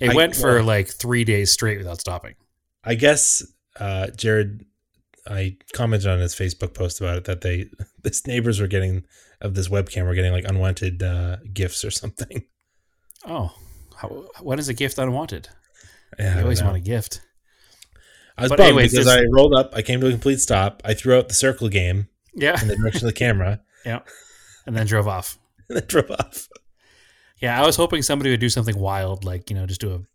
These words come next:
Speaker 1: big smoke show through the intersection or something, but I never did see that happen. It's funny, it, it sounds so stupid that there was just a camera faced on an intersection, but at one point, there was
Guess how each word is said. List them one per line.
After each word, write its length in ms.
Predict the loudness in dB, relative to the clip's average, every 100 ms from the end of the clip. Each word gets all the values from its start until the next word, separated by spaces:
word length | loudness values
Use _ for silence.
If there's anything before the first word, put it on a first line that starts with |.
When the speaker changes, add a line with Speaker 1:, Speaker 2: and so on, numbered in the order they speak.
| -10
Speaker 1:
big 160 | -8
smoke 300 | -6 -4 -4
show 180 | -2 -2
through 140 | -2 -2
the 80 | -2
intersection 440 | 0 0 -2 -4
or 60 | -4
something, 400 | -2 -4 -4 -6
but 240 | -8 -10 _ _ -20 -20 -6
I 60 |
never 180 | -2 0
did 140 | 0 -2
see 120 | -4
that 140 | -4
happen. 300 | -4 -4 -6 -8 -12 -6
It's 140 | -2
funny, 260 | 2 2 4
it, 120 | 0 -2
it 120 | -4
sounds 320 | 0 0 0
so 120 | 2
stupid 400 | 2 2 0 0
that 60 | -2
there 100 | 0
was 80 | -2
just 100 | -2
a 60 |
camera 480 | -4 -4 -2 -2 -4 -6
faced 300 | -6 -4 -6
on 120 | -8
an 60 |
intersection, 600 | -8 -8 -8 -8 -8 -8 -10 _ -20 _ _ -4
but 280 | -4 -4 -14 _
at 220 | -4 -2 0
one 160 | -2
point, 360 | 0 -2 -2 -6 _ _ _
there 160 | -6 -2
was 180 | -2